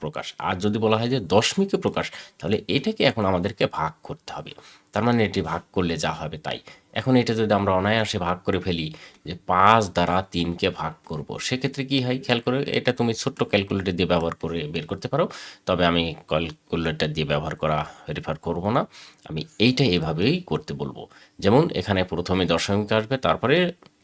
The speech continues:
দশমিকের জন্য এখানে একটি শূন্য নিতে হবে।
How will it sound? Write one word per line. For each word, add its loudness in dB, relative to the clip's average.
দশমিকের 2
জন্য 6
এখানে -2
একটি -4
শূন্য 0
নিতে -12
হবে। -8